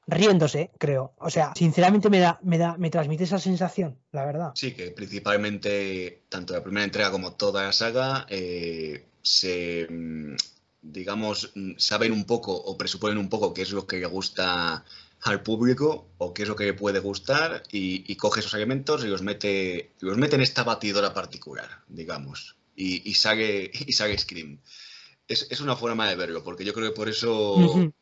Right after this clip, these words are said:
Speaker 2: por eso lo petó en su época, por eso Scream a día de hoy es una película de culto, bueno, la saga entera es de culto, entonces yo creo que sí, que, que jugó muy, de forma muy importante, muy sabiamente con todos esos elementos.
Speaker 1: Sí, y porque, bueno, al final...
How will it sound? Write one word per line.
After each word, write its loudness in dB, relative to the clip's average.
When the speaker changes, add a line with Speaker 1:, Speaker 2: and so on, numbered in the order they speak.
Speaker 2:
por 0
eso 2
lo 4
petó 0
en -2
su -2
época, -2
por -4
eso 2
Scream 0
a -4
día 0
de -2
hoy 0
es -4
una -2
película -2
de -6
culto, -2
bueno, 0
la -4
saga 0
entera 0
es -8
de -10
culto, -4
entonces -2
yo 0
creo 4
que 4
sí, 0
que, -4
que -8
jugó 2
muy, 0
de 0
forma 0
muy 2
importante, 0
muy 0
sabiamente 0
con -4
todos 2
esos -6
elementos. -6
Speaker 1:
Sí, 4
y 2
porque, 2
bueno, 6
al 4
final... 4